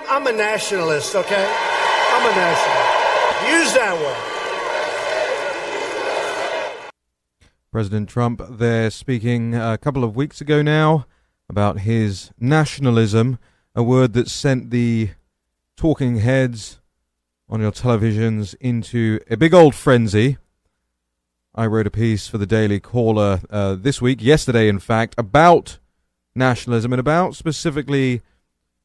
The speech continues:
Speaker 2: why President Emmanuel Macron was mistaken in trying to use that Armistice one hundred,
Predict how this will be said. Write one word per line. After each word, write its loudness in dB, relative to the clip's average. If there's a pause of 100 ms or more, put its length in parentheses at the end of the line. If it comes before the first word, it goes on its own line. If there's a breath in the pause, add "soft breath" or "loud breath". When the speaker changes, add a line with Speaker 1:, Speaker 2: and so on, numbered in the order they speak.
(300)
Speaker 2:
why -2
President -6
Emmanuel -4
Macron -4 (140)
was -10
mistaken -2
in -4
trying -2
to -8
use -2
that -2
Armistice -6
one -8
hundred, -8